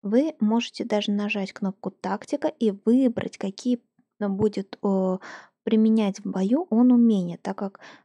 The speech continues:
с уровнем этих умений будет становиться больше.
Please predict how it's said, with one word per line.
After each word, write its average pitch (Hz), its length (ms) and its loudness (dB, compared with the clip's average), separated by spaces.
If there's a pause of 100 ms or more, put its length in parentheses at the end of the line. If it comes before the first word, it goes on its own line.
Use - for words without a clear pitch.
с - 180 -6
уровнем 233 420 2
этих 247 280 -2
умений 233 320 4
будет 226 260 0
становиться 196 540 -4
больше. 180 440 -6